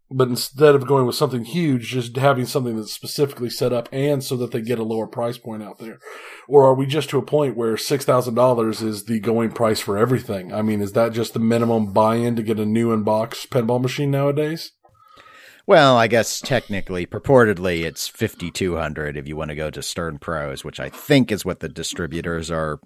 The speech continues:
Speaker 2: kind of, that's, that's what I, I've not called any distributors since the latest round of price increases. I've heard that that's the going right now,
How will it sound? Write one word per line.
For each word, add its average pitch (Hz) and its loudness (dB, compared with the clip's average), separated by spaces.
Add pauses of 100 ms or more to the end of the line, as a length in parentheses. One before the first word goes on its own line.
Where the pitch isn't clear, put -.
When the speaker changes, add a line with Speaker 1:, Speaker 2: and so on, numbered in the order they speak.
Speaker 2:
kind 87 -6
of, 85 -8 (720)
that's, - -10
that's 107 -4
what 101 -2
I, 82 -6
I've 127 2
not 120 2
called 98 -4
any 85 -8
distributors 76 -10
since - -10
the 71 -8
latest 76 -10
round 73 -10
of 67 -16
price 76 -10
increases. 67 -14
I've 92 -4
heard 113 4
that 87 -4
that's 80 -6
the 78 -10
going 71 -6
right 65 -8
now, 64 -12